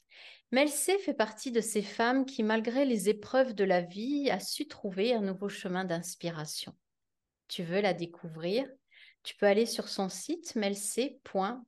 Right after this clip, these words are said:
podia point com et aussi découvrir son podcast L'architecte de l'âme pour écouter ses conseils, ses principes pour te permettre d'alléger ta vie,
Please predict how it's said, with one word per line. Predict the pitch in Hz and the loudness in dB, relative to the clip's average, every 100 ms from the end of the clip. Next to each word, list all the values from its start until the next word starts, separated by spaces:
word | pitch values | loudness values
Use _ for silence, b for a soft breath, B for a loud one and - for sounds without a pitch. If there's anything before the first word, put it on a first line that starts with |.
| - | -8
podia | - 185 165 175 185 180 _ _ | -4 -4 0 0 0 -4 _ _
point | - 165 | -4 -4
com | 165 175 190 247 254 B B B B | -2 0 0 -2 -6 B B B B
et | 214 | 4
aussi | 240 240 - 392 392 | 4 2 0 0 0
découvrir | 247 - 202 220 302 | -2 -4 -2 2 0
son | - 226 | 0 -4
podcast | 208 190 190 185 220 214 - - | 0 0 0 0 0 -2 -8 -2
L'architecte | 202 220 - - 285 285 - | -2 -4 -8 0 2 2 -2
de | 185 | 0
l'âme | 185 165 190 277 294 B B B _ | 2 2 2 -2 -6 B B B _
pour | 226 262 | 2 2
écouter | 311 269 254 220 320 | 0 -4 0 2 2
ses | - - 226 | 0 -2 -2
conseils, | 208 196 - 170 165 269 - | -4 -6 -2 -2 -2 -4 -10
ses | - 220 | -2 -2
principes | 214 190 175 - - 160 b _ - | -2 -4 -4 -6 -6 -8 b _ -20
pour | - | -20
te | - | -8
permettre | 196 185 165 160 202 - 170 | -2 0 0 -2 -4 -8 -6
d'alléger | 156 208 226 208 185 | 0 0 0 -2 -4
ta | 175 170 | -2 -2
vie, | 160 165 | -2 -8